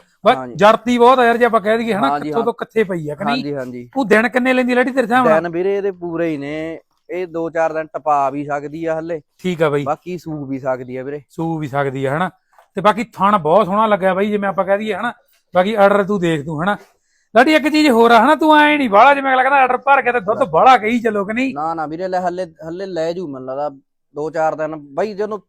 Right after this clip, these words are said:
Speaker 2: ਸੂਪੀ ਨਾ ਐਨ ਤਿਆਰ ਹੋਣਾ ਫੁੱਲ ਹੋਰ।
Speaker 1: ਹਾਂ, ਬਿਲਕੁਲ ਹਨਾ? ਉਹ ਵੀ
Speaker 2: ਸੀਲ
Speaker 1: ਠੀਕ
Speaker 2: ਪੂਰੀ ਆ।
Speaker 1: ਸੀਲ ਆ ਹਨਾ ਬਾਈ?
Speaker 2: ਬਾਹਲੀ ਸੀਲ ਆ ਵੀਰੇ।
Speaker 1: ਤੇ ਲਾਡੀ ਫਿਰ ਕੀ ਮੁੱਲ ਮੁੱਲ ਕਰਦੀ ਇਹਦਾ ਫਿਰ ਆਪਾਂ?
Speaker 2: ਬਾਈ ਸੱਤਰ ਹਜ਼ਾਰ ਦੀ ਦੇ ਦਾਂਗੇ।
Speaker 1: ਸੱਤਰ ਹਜ਼ਾਰ?
Speaker 2: ਹਾਂਜੀ।
Speaker 1: ਹੋ ਜੂਗਾ ਨਾ ਮਾਣ ਤਾਣ ਦਾ?
Speaker 2: ਮਾਣ ਤਾਣ ਕਰ ਦਾਂਗੇ, ਗੱਲ ਹੀ ਨਹੀਂ ਵੀਰੇ।
Speaker 1: ਬਾ ਠੀਕ ਆ ਹਨਾ ਬਾਈ?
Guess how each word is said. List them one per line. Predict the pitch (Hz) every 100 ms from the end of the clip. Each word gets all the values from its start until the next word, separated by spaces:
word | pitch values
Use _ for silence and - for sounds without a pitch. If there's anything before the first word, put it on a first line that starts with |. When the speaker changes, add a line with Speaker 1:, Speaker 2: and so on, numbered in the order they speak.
| _
Speaker 2:
ਸੂਪੀ | _ 180 190 208
ਨਾ | 226 214
ਐਨ | 226
ਤਿਆਰ | 214 202 180
ਹੋਣਾ | 147 123 156
ਫੁੱਲ | 165
ਹੋਰ। | 165
Speaker 1:
ਹਾਂ, | 160 147 139 135 127 123
ਬਿਲਕੁਲ | 139 160 180
ਹਨਾ? | 196 - 202 180
ਉਹ | 240 254
ਵੀ | 285
Speaker 2:
ਸੀਲ | 220
Speaker 1:
ਠੀਕ | 233 233
Speaker 2:
ਪੂਰੀ | 135
ਆ। | 226
Speaker 1:
ਸੀਲ | 220
ਆ | 196 180
ਹਨਾ | 247
ਬਾਈ? | 226
Speaker 2:
ਬਾਹਲੀ | 226 175 175
ਸੀਲ | 160 147
ਆ | 120
ਵੀਰੇ। | 117 127
Speaker 1:
ਤੇ | 226 226
ਲਾਡੀ | 240 254
ਫਿਰ | 269
ਕੀ | - 240 233
ਮੁੱਲ | 233 226
ਮੁੱਲ | 226 214
ਕਰਦੀ | 214 190 202
ਇਹਦਾ | 208 208
ਫਿਰ |
ਆਪਾਂ? | 208 190 226
Speaker 2:
ਬਾਈ | - 226
ਸੱਤਰ | 220 214 208
ਹਜ਼ਾਰ | 196 196 185
ਦੀ | 170 170
ਦੇ | 123
ਦਾਂਗੇ। | 131 131 120 _ -
Speaker 1:
ਸੱਤਰ | 185 180
ਹਜ਼ਾਰ? | 165 175 147
Speaker 2:
ਹਾਂਜੀ। | 131 123
Speaker 1:
ਹੋ | 170 185
ਜੂਗਾ | 240 269
ਨਾ | 277
ਮਾਣ | 254 240
ਤਾਣ | 240
ਦਾ? | 233 226 160
Speaker 2:
ਮਾਣ | 170 180
ਤਾਣ | 180 180
ਕਰ | 156 127
ਦਾਂਗੇ, | 123 151 139
ਗੱਲ | 131 127
ਹੀ | 127
ਨਹੀਂ | 123
ਵੀਰੇ। | 135
Speaker 1:
ਬਾ | 139
ਠੀਕ | 123 123
ਆ | 120 123
ਹਨਾ | 147
ਬਾਈ? | 147